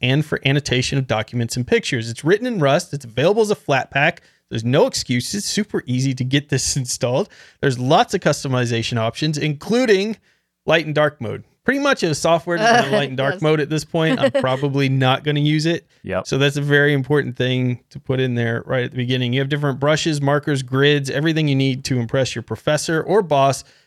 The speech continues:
Speaker 1: with your doodling capabilities. I was taking an M I T course this week that was thing through the work stuff that I had to get done. And I was behind in the modules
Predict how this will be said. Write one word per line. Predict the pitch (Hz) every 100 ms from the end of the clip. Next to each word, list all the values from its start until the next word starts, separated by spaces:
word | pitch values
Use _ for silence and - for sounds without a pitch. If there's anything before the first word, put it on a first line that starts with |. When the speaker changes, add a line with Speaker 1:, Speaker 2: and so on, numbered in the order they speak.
| _
Speaker 1:
with | 156 143 -
your | 143
doodling | 131 143 156 135 120
capabilities. | 113 127 113 107 107 101 95 - _ _ _
I | 208
was | 302 -
taking | 214 214 180 147
an |
M | 139 151
I | 143
T | 127 - 131
course | - 143 127 117 - -
this | 131 117
week | 127 113 107 -
that | 117 101
was | 120
thing | - 127 120
through | 127
the | 117
work | 113 107 -
stuff | - - - -
that | 117
I | 113
had | 120 117
to | 123
get | 120 131
done. | 127 120 113 107 _ _ - _
And | 139 139 135 135 127
I | 135
was | 143 143
behind | 123 135 120 143 160 160 151
in | 139 139 135
the | 123
modules | 127 127 123 127 123 123 120 110